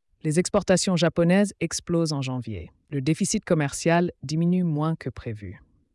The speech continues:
Les exportations japonaises bondissent de seize virgule huit pour cent en glissement annuel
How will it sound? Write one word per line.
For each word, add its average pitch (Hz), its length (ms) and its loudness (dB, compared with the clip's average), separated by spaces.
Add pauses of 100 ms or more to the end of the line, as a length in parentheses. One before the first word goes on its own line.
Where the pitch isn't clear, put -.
(180)
Les 151 160 -2
exportations 185 580 2
japonaises 160 560 2
bondissent 156 520 -2
de 123 100 -6
seize 175 380 2
virgule 156 320 0
huit 165 220 -2
pour - 180 -6
cent 165 340 -2
en 135 120 -6
glissement 139 380 -4
annuel 123 460 -2